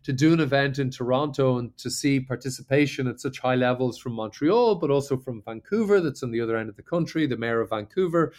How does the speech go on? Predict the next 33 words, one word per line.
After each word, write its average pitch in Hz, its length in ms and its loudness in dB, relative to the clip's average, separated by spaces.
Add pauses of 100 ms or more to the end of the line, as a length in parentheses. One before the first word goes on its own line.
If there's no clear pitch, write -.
(340)
uh, 127 300 -2
is, 123 480 -2
is 139 220 -4
coming. 147 340 -2
And 151 80 -2
again, 139 400 0
I 127 80 0
think 135 220 -6
that 123 240 -2
underlines 135 720 -2
within 117 300 -8
Canada 127 580 -6 (320)
how 139 160 2
seriously 143 640 2
the 123 140 -4
political 123 420 0
leadership, 127 640 0
both 117 260 -4
at 117 140 -6
a 107 80 -4
federal 139 440 0
level 123 360 -2
and 135 360 -6
a 117 180 -4 (280)
provincial 143 640 0
and 160 380 -2
a 131 60 0
city 165 340 2
level, 113 420 0 (380)
uh, 123 260 0
are 123 220 -4
taking, 120 720 -2 (340)
uh, 113 300 -6